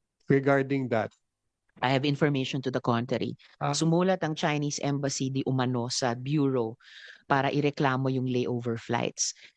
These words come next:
Speaker 2: And bakit ah, napakakulang ba ng direct flight sa China para kailangang mag-, mag-, ah, rely on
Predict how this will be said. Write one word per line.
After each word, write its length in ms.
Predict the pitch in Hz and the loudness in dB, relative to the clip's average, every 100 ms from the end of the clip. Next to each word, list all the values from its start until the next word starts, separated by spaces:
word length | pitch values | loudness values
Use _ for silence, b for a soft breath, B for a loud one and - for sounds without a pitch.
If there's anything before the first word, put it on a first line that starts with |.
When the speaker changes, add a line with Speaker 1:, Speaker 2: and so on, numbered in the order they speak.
| - | 2
Speaker 2:
And 240 | 247 226 - | 2 2 0
bakit 400 | 247 247 220 196 _ b b b | -2 0 0 -2 _ b b b
ah, 320 | 214 214 202 196 _ - | 2 4 2 0 _ 0
napakakulang 1000 | 226 226 - 220 196 185 214 190 180 175 | 2 2 4 4 4 4 6 6 6 4
ba 200 | 175 233 | 2 2
ng 160 | 220 | -2
direct 320 | 180 170 160 - | 2 2 2 0
flight 300 | 165 147 147 | 2 4 2
sa 160 | - | -2
China 520 | 151 - 139 135 143 214 | 0 2 2 4 2 2
para 400 | 175 151 135 135 B B B 170 | 2 2 2 -2 B B B 2
kailangang 680 | 170 151 151 151 147 147 | 4 2 0 0 0 0
mag-, 320 | 147 143 139 - B B B - | -2 -2 -8 -12 B B B 2
mag-, 640 | 160 147 139 139 135 143 - | 4 4 2 2 0 -4 -2
ah, 720 | 135 131 123 123 123 123 117 - - | 2 4 2 2 0 -2 -4 -4 2
rely 500 | 165 160 151 156 175 | 4 4 4 2 2
on 280 | 143 139 | 0 0